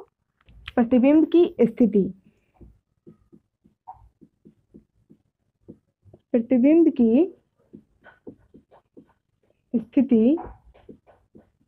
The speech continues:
कहाँ है? ध्रुव और फोकस के बीच,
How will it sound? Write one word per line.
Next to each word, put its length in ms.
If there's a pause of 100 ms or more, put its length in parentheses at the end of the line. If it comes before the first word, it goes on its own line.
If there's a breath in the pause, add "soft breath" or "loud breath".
(440)
कहाँ 240
है? 120 (720)
ध्रुव 360 (120)
और 180
फोकस 420
के 140
बीच, 340